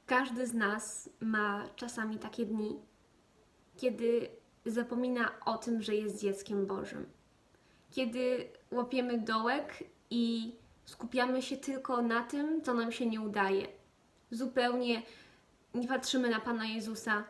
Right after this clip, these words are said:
odkładamy Go na bok, a skupiamy się na naszym grzechu, na naszym problemie, na naszym smutku. Zamiast właśnie patrzeć w stronę Jezusa, który zawsze nam daje radość i szczęście.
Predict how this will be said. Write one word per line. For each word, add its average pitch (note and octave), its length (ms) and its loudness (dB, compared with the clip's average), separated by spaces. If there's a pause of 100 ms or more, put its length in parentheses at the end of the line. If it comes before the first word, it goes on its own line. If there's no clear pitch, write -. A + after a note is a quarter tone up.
(340)
odkładamy B3+ 580 4
Go A3 340 -2 (140)
na A#3 240 4
bok, C4+ 320 0 (380)
a A#3+ 120 2
skupiamy C4 540 2
się A#3+ 240 0 (300)
na A#3+ 80 4
naszym B3 400 2
grzechu, A3 440 0
na G#3+ 100 0
naszym A#3+ 380 0
problemie, G#3+ 540 2
na G#3+ 140 0
naszym G#3+ 300 0
smutku. - 580 0 (420)
Zamiast C4 360 2
właśnie C#4 440 0 (500)
patrzeć C#4 580 0
w - 40 -14
stronę B3+ 340 2
Jezusa, A#3+ 500 0
który A#3 360 0
zawsze A#3 380 2
nam A3 320 0 (340)
daje A#3 340 6
radość A#3+ 580 4
i A3+ 60 -4
szczęście. - 720 -4